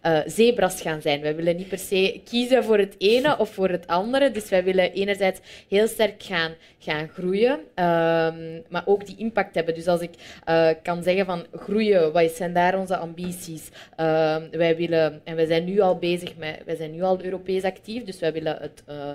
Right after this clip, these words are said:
het grootste e-democratie-platform worden, ehm,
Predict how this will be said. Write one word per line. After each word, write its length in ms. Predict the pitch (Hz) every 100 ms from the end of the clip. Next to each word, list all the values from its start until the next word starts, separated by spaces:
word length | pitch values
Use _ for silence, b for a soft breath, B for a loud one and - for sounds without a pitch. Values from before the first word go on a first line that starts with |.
| - B B
het 100 | -
grootste 380 | 226 220 220 -
e-democratie-platform 1200 | 226 196 190 190 180 180 - 202 180 180 - 180 170
worden, 360 | 165 165 156 - B -
ehm, 360 | 156 151 147